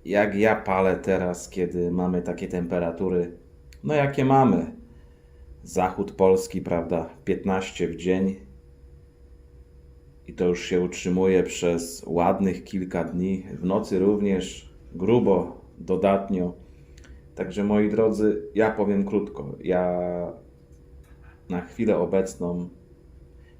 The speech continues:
ten kocioł rozpala się dwa razy na dobę. Rozpala się rano, kiedy, prawda, kiedy ja wstaję do pracy, żeby, y, dzieciaki miały ciepło.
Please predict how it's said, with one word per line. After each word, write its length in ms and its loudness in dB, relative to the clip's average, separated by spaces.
ten 260 0
kocioł 440 2
rozpala 580 0
się 480 -6
dwa 280 0
razy 300 0
na 160 -2
dobę. 400 -8
Rozpala 560 2
się 200 -2
rano, 540 0
kiedy, 240 -8
prawda, 600 -4
kiedy 240 2
ja 160 8
wstaję 420 2
do 120 0
pracy, 460 -2
żeby, 440 -2
y, 500 -6
dzieciaki 480 -4
miały 320 2
ciepło. 600 -4